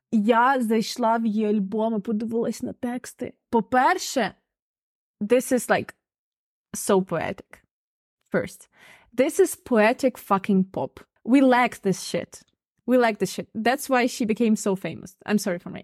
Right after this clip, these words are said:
English. Але вона взагалі була дуже талановитою. В мен-, в неї, як виявилось, мама письменниця, і, а, її помітили її здібності. <laughs>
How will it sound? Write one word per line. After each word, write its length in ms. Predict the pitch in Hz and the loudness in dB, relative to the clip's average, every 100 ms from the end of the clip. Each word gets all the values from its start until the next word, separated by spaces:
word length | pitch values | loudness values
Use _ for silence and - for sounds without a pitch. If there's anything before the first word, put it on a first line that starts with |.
| 190 | -14
English. 160 | - - - - - 339 | -14 -20 -20 -20 -18 -4
Але 420 | 254 254 233 175 - | 0 2 2 -2 -4
вона 640 | 226 214 247 240 247 381 359 - 220 - _ _ | 0 2 4 4 4 2 0 -6 -12 -12 _ _
взагалі 400 | 208 214 208 226 | -2 0 2 2
була 200 | 233 220 | 4 4
дуже 200 | 196 214 | 4 0
талановитою. 580 | 202 196 180 180 415 262 | 0 0 2 2 2 2
В 40 | 202 | 2
мен-, 280 | 196 185 | 2 2
в 80 | 202 | 4
неї, 260 | 208 202 185 | 4 4 2
як 200 | 185 - | 0 0
виявилось, 460 | 190 190 180 - | 0 0 -2 -2
мама 240 | 208 190 175 | 0 2 0
письменниця, 800 | 196 - 240 466 403 - 226 208 | -2 0 2 2 -2 0 2 2
і, 380 | - 214 214 202 196 - _ _ _ _ - | 0 0 2 2 -2 -8 _ _ _ _ 0
а, 220 | 214 208 | 4 6
її 580 | 208 214 254 254 208 - - | 4 4 4 4 0 -6 -2
помітили 440 | 220 220 220 208 | 0 0 2 0
її 180 | 208 220 | 2 -2
здібності. 800 | 196 226 214 208 - - 196 | 0 -2 0 0 -2 -2 -2
<laughs> 20 | 202 | 0